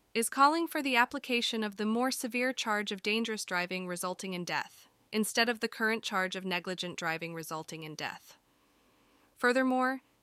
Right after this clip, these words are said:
in response to the recent revelation that Big Motor, a used car sales company, had been intentionally damaging vehicles and fraudulently claiming insurance money, the company has notified all its branches to suspend accepting new vehicle repair requests.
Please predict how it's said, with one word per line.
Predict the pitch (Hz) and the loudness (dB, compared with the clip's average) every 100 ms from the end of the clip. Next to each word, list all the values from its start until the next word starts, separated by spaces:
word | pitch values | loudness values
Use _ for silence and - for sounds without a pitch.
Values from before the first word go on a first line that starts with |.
| - | -2
in | 226 | 0
response | 233 - 254 269 - | 2 2 4 4 2
to | - 233 | -4 -4
the | 208 | -2
recent | 220 226 233 - | -2 -2 -4 -2
revelation | 208 208 190 190 - 185 180 | -2 0 0 0 -2 -2 -2
that | - 175 - | -2 -4 -2
Big | - 214 214 | 2 2 2
Motor, | 196 190 170 160 170 _ _ _ 175 | 0 0 0 -2 -6 _ _ _ -4
a | |
used | 180 208 214 - | -2 0 -2 -2
car | 196 196 | 0 0
sales | - 185 175 | 0 -2 -4
company, | 190 170 175 170 | -6 -6 -4 -4
had | 170 170 165 | -4 -4 -2
been | 170 | -2
intentionally | - 175 - 214 - 214 196 190 | -2 -4 -2 -2 -2 -2 -4 -2
damaging | 175 180 180 190 180 | -2 -2 -2 -4 -2
vehicles | 175 170 170 165 | -2 -4 -4 -6
and | - 160 | -6 -6
fraudulently | - 170 170 180 165 170 | 0 2 2 -2 -4 -6
claiming | - 170 170 160 | -4 -4 -4 -4
insurance | 156 - 175 165 - | -4 -4 -4 -4 -6
money, | 151 147 165 - - - _ _ | -6 -6 -10 -16 -20 -20 _ _
the | 208 | 0
company | 247 240 269 269 | 4 4 4 2
has | 240 220 | 2 2
notified | 202 214 - 202 185 | 2 0 2 0 2
all | - 180 | 0 0
its | 190 | 0
branches | - 170 170 - 156 170 | -2 -2 -2 -2 -6 -6
to | - | -6
suspend | 175 185 - 185 180 - | -4 -2 -2 0 0 -2
accepting | - 196 190 190 180 | -2 0 0 0 -2
new | 170 160 | -2 -2
vehicle | 175 175 170 | -2 -2 -2
repair | 165 - 175 | -4 -4 -4
requests. | 165 - 151 156 - - - | -4 -2 -4 -4 -6 -8 -8